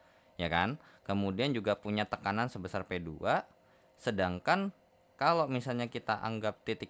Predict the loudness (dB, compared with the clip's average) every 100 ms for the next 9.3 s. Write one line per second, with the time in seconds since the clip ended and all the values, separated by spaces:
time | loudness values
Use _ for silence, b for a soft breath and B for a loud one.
0 | -4 -4 -6 -12 -16 -16 -16 -16 -16 -16
1 | -16 -18 -20 -8 -4 -2 -2 -4 -4 -2
2 | -2 0 -2 -6 -10 B B B B -2
3 | 0 -2 -2 -4 -2 -4 -2 -4 -6 -8
4 | -6 -6 -6 -6 -8 B B B -2 0
5 | 2 2 0 0 -2 -2 -2 -2 -2 -4
6 | -6 -8 -8 -6 -4 -6 -10 -20 -6 -2
7 | 0 0 0 0 -4 -4 -2 -2 -2 -2
8 | -2 -4 -6 -8 -6 -6 -6 -6 -4 -4
9 | -4 -10